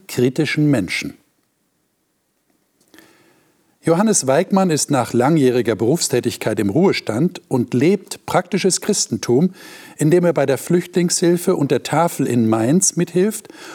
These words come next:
und weitere ehrenamtliche Aufgaben wahrnimmt.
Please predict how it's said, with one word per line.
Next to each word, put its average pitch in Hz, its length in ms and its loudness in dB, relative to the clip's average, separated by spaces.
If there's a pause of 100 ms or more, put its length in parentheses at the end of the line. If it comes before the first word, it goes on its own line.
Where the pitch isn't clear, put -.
(100)
und 107 220 -2
weitere 147 540 0
ehrenamtliche 139 760 0
Aufgaben 87 540 -4
wahrnimmt. 73 580 -8